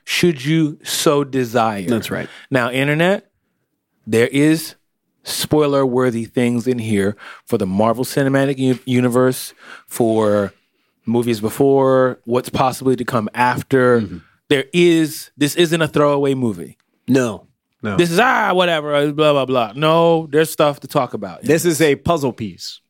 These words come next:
Speaker 1: Yes.
Speaker 2: Yeah.
Speaker 1: So, if you don't wanna know what happens in Captain Marvel, and you do not wanna hear two guys speculate about how it connects potentially, turn this off. Go see the movie,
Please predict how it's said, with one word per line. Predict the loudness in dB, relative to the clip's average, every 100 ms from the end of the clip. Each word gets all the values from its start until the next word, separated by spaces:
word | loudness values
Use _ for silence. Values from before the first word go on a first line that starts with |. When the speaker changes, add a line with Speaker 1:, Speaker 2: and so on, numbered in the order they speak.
| -4
Speaker 1:
Yes. | 0 0 -2 -6
Speaker 2:
Yeah. | -6 -6 -12 _
Speaker 1:
So, | -2 2 2 0 -4
if | -12 -6
you | -2
don't | 0 0
wanna | -2 -4
know | 2 2 2
what | 0 -4
happens | -2 -2 -4
in | -6
Captain | 0 0 0
Marvel, | 0 0 0
and | -2
you | -4
do | -2
not | 0 0
wanna | 0 -2
hear | -2 0
two | 0 -2
guys | 0 0 0
speculate | -2 -4 -2 -2 -2 -2
about | -4 -4
how | -2 0 0
it | -2
connects | -4 -2 -4
potentially, | -6 -2 -2 -2 -2 -2 -4 _ _ _ _ _ _ _ _ _ -8
turn | -4 -2
this | -2 -2
off. | -4 -4 -16 -18 -20 _ _ _ _ _ -8
Go | -2 -2
see | 0
the | 0
movie, | 2 0 0 -2 -4